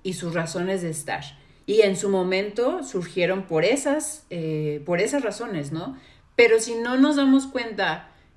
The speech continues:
que como sociedad, como personas, vamos cambiando, ¿no? Porque las sociedades no son, no son estáticas, ¿no?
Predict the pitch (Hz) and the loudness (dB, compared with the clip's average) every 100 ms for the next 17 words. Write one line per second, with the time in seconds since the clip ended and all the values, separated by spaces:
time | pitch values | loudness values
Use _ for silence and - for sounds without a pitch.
0 | _ - 208 190 185 170 202 196 196 202 | _ 2 4 6 2 0 0 0 -2 -2
1 | 196 190 185 180 175 - - 175 175 175 | -2 0 2 2 0 -4 -6 -2 -2 -2
2 | 170 - 175 170 147 156 - - - - | -2 -2 -2 -2 -2 -4 -12 -20 -18 -6
3 | 160 202 262 339 - 180 156 151 151 156 | 0 2 2 0 -2 -2 0 0 0 -2
4 | 202 208 214 220 202 196 180 175 190 196 | -4 -6 -6 -4 -2 0 0 -2 -2 -2
5 | 175 175 226 247 233 226 226 214 214 - | 0 0 0 -2 -4 -4 -4 -6 -6 -12
6 | - - _ 190 202 208 226 226 - 190 | -18 -20 _ -4 -4 -4 -6 -8 -4 -4
7 | - - - - - _ _ _ - 165 | -4 -10 -12 -12 -20 _ _ _ -8 -2